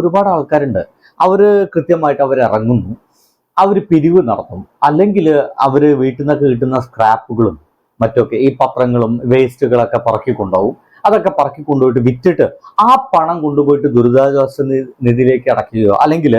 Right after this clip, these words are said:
അവർ തന്നെ നേരിട്ടിട്ട് ആരാണ് ആ ദുരന്ത ബാധിതർ അവർക്ക് വീട് വെച്ച് കൊടുക്കുക, അല്ലെങ്കിൽ അവർക്ക് ധനസഹായം ചെയ്യുകയോ അവർ കൃത്യമായിട്ട് ചെയ്യും. അത് നമുക്ക് ഓഡിറ്റ് ചെയ്യാൻ കഴിയും എന്നുള്ളതാണ്.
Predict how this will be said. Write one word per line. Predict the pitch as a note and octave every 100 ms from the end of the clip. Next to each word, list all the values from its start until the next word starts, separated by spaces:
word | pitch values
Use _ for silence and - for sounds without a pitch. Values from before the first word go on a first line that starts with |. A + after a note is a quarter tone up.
| B2+ - - F3+
അവർ | G3 A3+
തന്നെ | G#3 F#3
നേരിട്ടിട്ട് | F#3 D3 D3 E3+ E3+ D#3+ - - - -
ആരാണ് | A#2 C3 C3+ C3 B2+
ആ | C#3 C#3
ദുരന്ത | A#2 A#2 A#2+ D3
ബാധിതർ | A#2+ G2+ F2+ G#2+ G2 A2+ _ -
അവർക്ക് | F3+ G3 G3+
വീട് | D#3 D#3 F3
വെച്ച് | C#3+ C#3+
കൊടുക്കുക, | A2 G#2+ A2 G#2+
അല്ലെങ്കിൽ | B2+ C#3 D3+
അവർക്ക് | C#3+ D3 B2
ധനസഹായം | B2 B2+ C#3 C#3+ C#3+
ചെയ്യുകയോ | A2+ A2 G2 A#2 C3
അവർ | C3+ -
കൃത്യമായിട്ട് | A2 C3 A#2+ A#2+
ചെയ്യും. | - F#2 F#2+ _ _ _ -
അത് | A3+ D4 C#4 A#3+ F#3
നമുക്ക് | F#3+ G3 G#3
ഓഡിറ്റ് | G3+ A#3+ C4+ D4 D4+
ചെയ്യാൻ | A#3+ A3 G3+
കഴിയും | E3+ D3+ D3
എന്നുള്ളതാണ്. | A#2+ F2+ D#2+ -